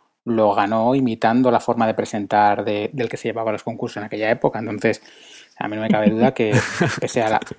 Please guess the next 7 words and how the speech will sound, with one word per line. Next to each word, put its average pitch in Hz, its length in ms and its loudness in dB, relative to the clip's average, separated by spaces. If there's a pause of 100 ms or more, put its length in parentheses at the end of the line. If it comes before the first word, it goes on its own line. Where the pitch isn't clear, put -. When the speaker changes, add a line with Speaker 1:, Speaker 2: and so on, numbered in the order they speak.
(180)
Speaker 1:
pese 127 260 2
a - 20 2
la 110 120 2
comodidad 113 500 -2
que 120 100 -2
él 113 140 -4
tenía 120 880 0